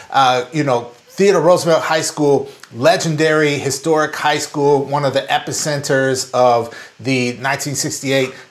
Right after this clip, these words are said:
um, blowouts, um, huge amounts of, uh, of Chicano and Latinx civil rights organizing emanating from that school over the decades. Garfield High School,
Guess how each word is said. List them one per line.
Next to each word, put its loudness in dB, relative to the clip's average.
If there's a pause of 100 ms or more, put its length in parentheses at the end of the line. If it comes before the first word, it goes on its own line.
um, -2
blowouts, 2 (160)
um, -2 (240)
huge 2
amounts -2
of, 2 (240)
uh, 2 (100)
of 0
Chicano 2
and -4
Latinx -2
civil -2
rights -2
organizing 2
emanating 0
from -6
that 0
school -2
over 2
the -6
decades. -4 (260)
Garfield 2
High 0
School, 2